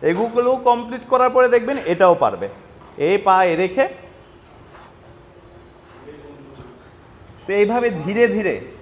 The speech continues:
বেলিটা এনগেজ করতে হয়, কোর স্ট্রং করতে হয় এবং বেলির ব্যায়ামগুলো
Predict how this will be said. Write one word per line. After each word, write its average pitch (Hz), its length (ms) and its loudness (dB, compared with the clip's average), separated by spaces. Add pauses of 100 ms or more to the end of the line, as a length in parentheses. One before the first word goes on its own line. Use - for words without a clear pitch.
(380)
বেলিটা 196 440 0
এনগেজ 208 420 -2
করতে 220 320 -2
হয়, 226 300 2 (480)
কোর 226 340 2
স্ট্রং 226 440 -2
করতে 233 240 -4
হয় 240 100 4
এবং 196 220 -2
বেলির 180 320 -2
ব্যায়ামগুলো 214 540 -4